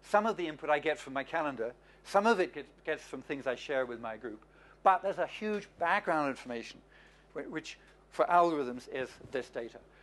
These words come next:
So no, algorithms should not run my life. My life should run the algorithms. My li-, the algorithms should be servants of my life, and in order to do that, we need to move to a world in which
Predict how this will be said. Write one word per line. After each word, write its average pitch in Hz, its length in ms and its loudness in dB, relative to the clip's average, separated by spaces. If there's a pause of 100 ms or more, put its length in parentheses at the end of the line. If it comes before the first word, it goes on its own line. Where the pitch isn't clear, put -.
(160)
So 180 240 6 (1160)
no, 180 360 6
algorithms 156 440 4
should 139 120 -10
not 143 200 2 (140)
run 139 160 4
my 120 140 2
life. 110 360 -4 (560)
My 160 140 6
life 143 400 2
should 143 200 -10
run 131 180 6
the 120 60 -2
algorithms. 110 540 -2 (120)
My 160 160 4
li-, 160 220 4
the 156 260 4
algorithms 156 480 2
should - 260 -12
be 127 240 -4 (140)
servants 139 720 2 (300)
of 113 120 -6
my 113 140 2
life, 123 380 2 (280)
and 139 160 -4
in 147 80 2
order 165 180 6
to - 300 -10
do 240 100 2
that, 135 280 2 (540)
we 151 120 -2
need 170 220 0
to 165 100 -6
move 165 280 2
to - 120 -4
a 131 100 6
world 127 300 6
in 131 80 2
which 131 240 -2